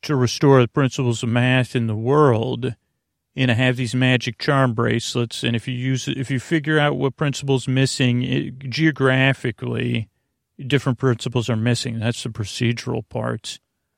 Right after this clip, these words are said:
Uh, so they go to different areas of the, mostly the United States, and, like, uh, not the whole, bigger than the Midwest, 'cause we've gotten as far as, like, Nevada, I think, and back far east is someplace.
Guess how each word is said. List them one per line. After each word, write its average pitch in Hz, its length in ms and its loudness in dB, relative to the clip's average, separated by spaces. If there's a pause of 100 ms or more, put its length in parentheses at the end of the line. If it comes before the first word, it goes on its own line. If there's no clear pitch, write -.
(760)
Uh, 131 280 0
so 143 260 2
they 131 220 4
go 139 180 4
to 131 80 2
different 127 320 0
areas 123 420 2
of 120 100 0
the, 113 100 -2 (380)
mostly 190 420 0
the 143 100 2
United 127 380 2
States, - 480 0
and, 123 320 -2
like, 127 320 2
uh, 117 340 2 (360)
not 220 320 -2
the 180 120 0
whole, 175 260 2
bigger 175 540 0
than 160 160 4
the 135 40 2
Midwest, 131 720 2
'cause 123 180 -6
we've 143 180 -2
gotten 147 320 0
as 123 120 -2
far 139 280 2
as, 120 160 0
like, 120 180 -2
Nevada, 120 720 4
I 123 100 -2
think, 117 440 -2
and 113 260 0
back 123 380 0
far 127 360 -2
east 123 320 0
is 123 240 -6 (120)
someplace. 123 880 -4